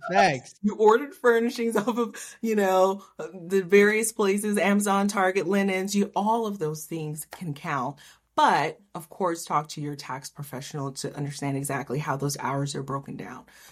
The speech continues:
Speaker 2: So that's something that I've been telling everyone, please, if you can take advantage, I don't want anyone in your community to miss out on that, because I know right now people are hesitant due to the interest rates, but something like that could really offset. I'm not saying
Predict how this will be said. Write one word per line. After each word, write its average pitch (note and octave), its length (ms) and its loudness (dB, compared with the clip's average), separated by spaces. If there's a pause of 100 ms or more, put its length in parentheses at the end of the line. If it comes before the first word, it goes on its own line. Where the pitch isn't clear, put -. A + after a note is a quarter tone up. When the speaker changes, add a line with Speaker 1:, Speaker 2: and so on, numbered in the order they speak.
Speaker 2:
So D#3+ 260 2
that's F3+ 280 0
something G3 360 -2
that E3 100 -2
I've D#3 160 -2
been D#3 120 -4
telling D#3 340 -6
everyone, D3+ 320 -8
please, E3 800 0 (340)
if A3+ 180 -2
you A#3+ 120 0
can A#3 140 -4
take F#3 200 -6
advantage, E3 480 -8
I D#3+ 80 -8
don't D#3 160 -4
want D#3 220 -8
anyone E3+ 400 -6
in D3 100 -4
your C#3+ 160 -4
community C#3+ 360 -4
to C3+ 40 -4
miss C#3+ 300 -4
out G#3+ 240 -2
on D#3+ 220 -2
that, D3+ 280 -4 (280)
because E3+ 500 -4
I E3 140 -6
know F#3 180 -2
right E3+ 220 -4
now E3 320 -4 (760)
people G3+ 320 0
are E3+ 80 4
hesitant A#3+ 600 -4
due E3 180 -8
to D3+ 180 -10
the C3+ 140 -4
interest C#3+ 440 -8
rates, C#3+ 220 -4
but - 160 -6
something C#4 340 -6
like F3 320 -4
that F3 480 -6
could D#3 380 -8
really A#3+ 360 0
offset. F#3+ 540 -4
I'm F#3 100 -6
not G3 200 -6
saying D#3 400 -6